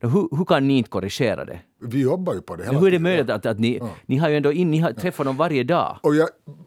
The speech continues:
Speaker 2: eller hur? Men eftersom den här, den här, eftersom den här debatten i media, som naturligtvis också sen påverkar föräldrar, som naturligtvis vill sina ungdomars
Speaker 1: Mm.
Speaker 2: bästa. Det är inte en fråga om annat. Och som då liksom ett tu tre uppfattar att det är till exempel den här långa matematiken som är så enormt viktig att den måste tas.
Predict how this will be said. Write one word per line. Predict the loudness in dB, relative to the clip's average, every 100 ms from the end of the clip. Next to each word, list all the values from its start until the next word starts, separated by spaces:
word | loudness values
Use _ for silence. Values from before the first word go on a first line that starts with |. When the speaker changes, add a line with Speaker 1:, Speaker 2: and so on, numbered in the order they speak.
| -8 -6 0
Speaker 2:
eller | 2 4
hur? | 2 0 -4 -16 -2
Men | 2 2 0
eftersom | 0 -2 0 -2
den | 0
här, | 0 0 -4 -4
den | -2
här, | -2
eftersom | -4 -4 -2
den | -2
här |
debatten | -2 -2 -2 -2 -4
i |
media, | 0 0 2 2 0 -2 -6
som | -2 -2
naturligtvis | 0 0 -2 -4 -4
också | -4 -4
sen | -2 -2
påverkar | -2 -2 -4 -8 -8 -8 -10 _
föräldrar, | -8 -4 -2 -2 -2 -2 -4 -12
som | -6 -4
naturligtvis | -2 -2 -2 -4 -4
vill | -4 -6
sina | -10
ungdomars | -12 -14 -16 -10 -6
Speaker 1:
Mm. | -4
Speaker 2:
bästa. | -6 -14 -16 -4
Det |
är | -4
inte | -2 -2
en |
fråga | 0 -2 -4
om | -12
annat. | -14 -16 -18 -20
Och | -14 -6 -2
som | 0
då | 0
liksom | -2 -2
ett | -6 -6
tu | -6
tre | -4
uppfattar | -4 -6 -12 -10 -12
att | -10
det | -10
är | -8
till | -4 -4
exempel | -4 -8 -8 -10
den | -10
här | -10 -12
långa | -12 -14
matematiken | -16 -16 -18 -14 -16 -16 -18
som | -16
är | -14
så | -14
enormt | -14 -16 -16 -18
viktig | -20 -20
att | -20
den | -20 -20
måste | -20 -20 -18
tas. | -18 -18 -20